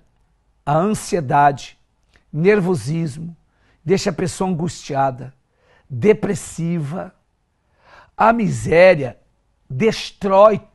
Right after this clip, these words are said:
todo e qualquer casamento. A miséria destrói a família. A miséria gera doenças. A miséria ocasiona insônia,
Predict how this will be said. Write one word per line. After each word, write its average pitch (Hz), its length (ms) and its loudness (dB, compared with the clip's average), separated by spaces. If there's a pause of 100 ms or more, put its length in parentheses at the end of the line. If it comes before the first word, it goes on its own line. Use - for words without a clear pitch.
(380)
todo 254 280 4
e 226 40 -6
qualquer - 380 -4
casamento. 165 800 -6 (840)
A 170 80 0
miséria 156 500 0
destrói 147 440 -6
a 151 40 -4
família. 160 680 -6 (880)
A 185 80 4
miséria 180 800 0
gera 131 680 -4
doenças. 175 920 -4 (640)
A 160 100 -2
miséria 190 640 0 (120)
ocasiona 170 1120 -2 (320)
insônia, 185 880 -4